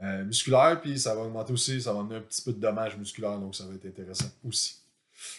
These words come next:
Donc, euh, les concentriques lents, les avantages, c'est d'améliorer le contrôle musculaire. Donc, on parlait du mind-muscle connection.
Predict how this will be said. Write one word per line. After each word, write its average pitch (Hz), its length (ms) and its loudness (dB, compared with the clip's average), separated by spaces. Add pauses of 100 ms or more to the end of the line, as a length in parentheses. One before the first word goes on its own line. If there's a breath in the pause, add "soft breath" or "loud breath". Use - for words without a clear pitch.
Donc, 131 260 8
euh, 135 100 6
les 131 120 2
concentriques 147 460 0
lents, 170 140 6
les 143 160 4
avantages, 135 580 4
c'est - 60 -8
d'améliorer 127 400 2
le 135 100 4
contrôle 123 400 -2
musculaire. 131 480 4
Donc, 113 180 -6
on 101 60 -8
parlait 117 200 -2
du 120 100 -2
mind-muscle 123 440 -2
connection. 127 540 -2